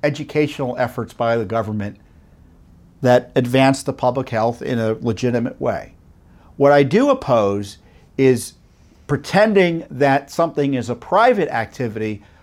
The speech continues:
when in fact it's government propaganda. I mean, it's one thing to have Joe Biden at an event where they have confetti coming down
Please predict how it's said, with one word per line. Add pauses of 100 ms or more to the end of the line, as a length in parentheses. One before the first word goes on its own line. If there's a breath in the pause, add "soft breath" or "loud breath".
(100)
when
in
fact
it's (120)
government
propaganda. (1080)
I
mean,
it's
one
thing
to
have (380 soft breath)
Joe
Biden
at
an
event (360 soft breath)
where
they
have
confetti
coming
down